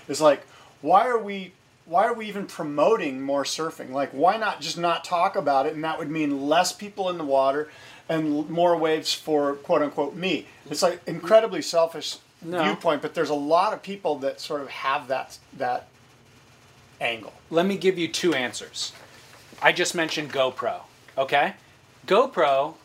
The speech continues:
Speaker 2: was something that was a monetization of surfing.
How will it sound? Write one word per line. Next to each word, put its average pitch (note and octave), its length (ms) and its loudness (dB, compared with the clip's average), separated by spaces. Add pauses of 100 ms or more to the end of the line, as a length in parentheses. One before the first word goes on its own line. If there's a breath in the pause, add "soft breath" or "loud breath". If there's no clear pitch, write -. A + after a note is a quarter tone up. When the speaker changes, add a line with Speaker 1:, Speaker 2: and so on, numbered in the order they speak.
Speaker 2:
was F3 180 0
something E3 560 0 (180)
that E3+ 200 4
was F3 120 -2
a F3 40 -2
monetization D#3 1040 -2
of C#3+ 180 2
surfing. F3+ 560 -2